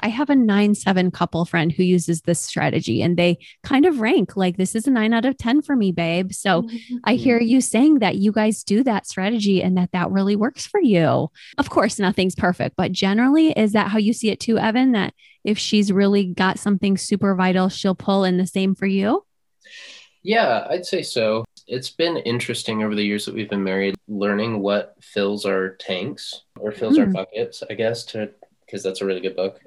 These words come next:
Speaker 3: Um,
Speaker 1: <laughs> Mm-hmm.
Speaker 3: but, uh, but yeah, I think, like, being a three, being self-pres, I do, like, place a high priority on my own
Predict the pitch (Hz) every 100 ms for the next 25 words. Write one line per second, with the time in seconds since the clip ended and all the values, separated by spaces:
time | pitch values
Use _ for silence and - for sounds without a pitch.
0 | - 110 104 98 95 95 214 214 214 214
1 | 190 240 262 - 190 190 92 104 104 98
2 | 98 - - - - _ _ - 147 156
3 | - 120 123 170 165 139 120 - - -
4 | 143 147 139 110 113 113 104 120 127 135
5 | - 113 - - 101 107 131 - - 110
6 | 107 120 135 151 151 151 - _ - 110
7 | 104 - - 110 107 104 - 101 98 -
8 | 98 98 - 101 92 95 95 117 127 131
9 | 101 101 95 107 101 95 95 95 - _
10 | 101 98 98 101